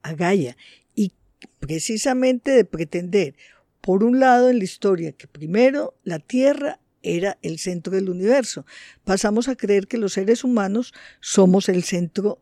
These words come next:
del universo, desconociendo que la tierra puede vivir sin nosotros. Entonces hay que entender estos cambios y la forma como estamos de alguna manera instrumentalizando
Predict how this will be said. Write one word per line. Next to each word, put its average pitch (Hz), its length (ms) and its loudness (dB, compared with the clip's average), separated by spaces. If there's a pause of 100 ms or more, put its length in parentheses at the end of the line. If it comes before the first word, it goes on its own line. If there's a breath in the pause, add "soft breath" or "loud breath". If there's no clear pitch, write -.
del 190 320 -2
universo, 233 680 -2 (600 soft breath)
desconociendo 226 840 -4
que - 160 -16
la 139 240 -12 (400)
tierra 240 420 0
puede 165 360 -6
vivir 160 280 -6
sin 165 260 -10
nosotros. - 680 -12 (200)
Entonces - 260 -16
hay 170 80 -14
que - 140 -12
entender 196 680 -4
estos - 340 -14
cambios 233 460 2 (440 loud breath)
y 277 180 4
la 285 160 2
forma 233 400 0
como 170 260 -6
estamos 196 580 -2
de 180 80 -2
alguna 160 380 -4
manera 190 320 -2
instrumentalizando 220 1500 0